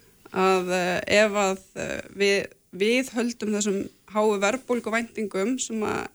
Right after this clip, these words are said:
eru því miður ennþá til staðar og Seðlabankinn talar mikið um að, að, hérna, séu svona ein helsta ástæðan fyrir því að það sé erfitt að lækka vexti, eh,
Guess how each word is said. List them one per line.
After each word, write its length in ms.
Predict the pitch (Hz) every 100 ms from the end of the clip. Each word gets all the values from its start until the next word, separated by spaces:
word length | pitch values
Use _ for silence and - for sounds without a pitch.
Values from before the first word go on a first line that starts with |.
| -
eru 260 | 220 240 240
því 140 | 220
miður 300 | 233 208 196
ennþá 160 | 202 214
til 100 | 214
staðar 380 | - 226 165 180
og 80 | 190
Seðlabankinn 520 | 208 202 202 202 196
talar 220 | 214 196
mikið 340 | 214 214 196
um 100 | 196
að, 140 | 190 180
að, 200 | 190 190
hérna, 340 | 196 190 190 - - - - - _
séu 240 | - 214 196
svona 220 | 196 190
ein 160 | 196 - - - - 196 - -
helsta 320 | 220 - 175
ástæðan 300 | 226 - 214
fyrir 160 | 196 196
því 120 | 226 220
að 100 | 190
það 80 | 196
sé 100 | 196
erfitt 240 | 196 196
að 80 | 208
lækka 240 | 220 214
vexti, 420 | 214 254 - 175 170 214 _ _ _ _ _ _ _ -
eh, 340 | - 185 190